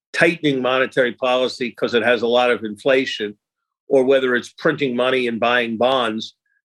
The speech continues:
because the bond market's, uh, in trouble. So the situation is kind of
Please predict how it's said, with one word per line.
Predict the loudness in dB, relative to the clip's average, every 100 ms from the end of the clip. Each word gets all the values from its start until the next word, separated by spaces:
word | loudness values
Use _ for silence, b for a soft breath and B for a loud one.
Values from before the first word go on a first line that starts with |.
| _
because | -4 0 0 0
the | 0
bond | 0 0 0
market's, | 0 0 0 -2 -4 -10 -6 0
uh, | 0 2 2 0 -4 -6
in | -6 -6
trouble. | -2 2 2 2 -4 -6 _ _ _ _ -2
So | 2 2
the | 0
situation | 0 -2 2 2 4 2 -2 -4 -4
is | -2 -4
kind | -4 -2 -2 0
of | -2 -2